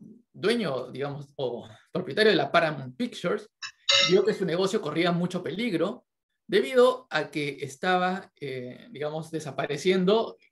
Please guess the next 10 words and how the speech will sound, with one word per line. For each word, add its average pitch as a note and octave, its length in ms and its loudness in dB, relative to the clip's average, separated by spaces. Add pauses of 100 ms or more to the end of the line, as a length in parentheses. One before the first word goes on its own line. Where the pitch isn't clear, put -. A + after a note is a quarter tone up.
los - 160 -10
canales D#3+ 360 -4
de D#3 100 -4
distribución, C#3 600 -4
esto C#3+ 240 -4
es, C#3 100 -4
los C3 160 -8
cines. - 400 -10 (580)
Así F#3 360 -2
que G3+ 360 0